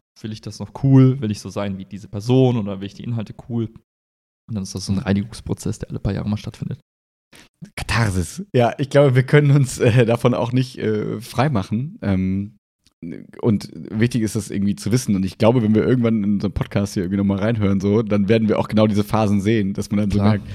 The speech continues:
Speaker 2: ah ja, da war so das irgendwie großer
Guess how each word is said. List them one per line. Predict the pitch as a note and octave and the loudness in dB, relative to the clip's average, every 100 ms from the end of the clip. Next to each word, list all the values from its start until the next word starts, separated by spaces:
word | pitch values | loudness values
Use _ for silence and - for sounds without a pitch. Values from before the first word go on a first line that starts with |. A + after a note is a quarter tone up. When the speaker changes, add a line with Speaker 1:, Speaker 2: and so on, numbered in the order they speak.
| - - - | -14 -16 -4
Speaker 2:
ah | C3+ D#3 | 2 4
ja, | B2 G2+ | 4 2
da | F#2 A2+ A#2+ | 0 0 2
war | A2+ A2+ A2 | 4 4 2
so | A2 | 0
das | G#2 F#2+ G#2 A#2+ C3 | -2 -4 -2 0 0
irgendwie | - B2+ A#2+ A#2 A2+ | 0 0 0 -2 -4
großer | - - B2 B2+ A#2+ A#2 A#2 A2 G#2+ | -6 -2 -2 2 2 2 0 -2 -4